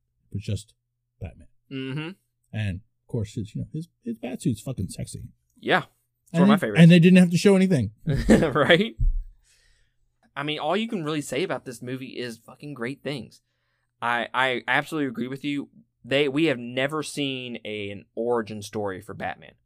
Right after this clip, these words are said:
Speaker 2: Honestly, I think other than, I think Batman eighty-nine is the only time they mention, no, they mention his parents in, uh, Forever.
Speaker 1: Yes.
Speaker 2: But that's the only two times that you hear about the,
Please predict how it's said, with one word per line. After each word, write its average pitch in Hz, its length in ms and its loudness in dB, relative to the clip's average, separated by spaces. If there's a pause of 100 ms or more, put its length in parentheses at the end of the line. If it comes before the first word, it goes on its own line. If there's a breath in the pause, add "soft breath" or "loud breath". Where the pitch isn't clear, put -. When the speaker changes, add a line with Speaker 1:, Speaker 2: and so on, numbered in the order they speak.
(220)
Speaker 2:
Honestly, 156 560 -4
I 110 140 -6
think 131 440 -8
other 120 260 -4
than, 107 840 -10 (680)
I 104 80 -6
think 147 240 -8
Batman 139 400 -2
eighty-nine 131 460 -4
is 117 80 -10
the - 160 -12
only 117 240 -10
time 123 220 -8
they 117 100 -6
mention, 110 440 -12 (140)
no, 143 140 0
they 151 100 2
mention 160 220 -6
his 120 100 -8
parents 120 440 -8
in, 104 140 -10
uh, 90 340 -10 (260)
Forever. 101 500 -8
Speaker 1:
Yes. 117 380 -6 (380)
Speaker 2:
But - 120 -6
that's 151 200 2
the - 140 -4
only 139 200 -2
two 143 140 -10
times 131 260 -6
that 107 140 -10
you 107 260 -12 (540)
hear 143 320 2
about 123 220 -2
the, 98 280 -8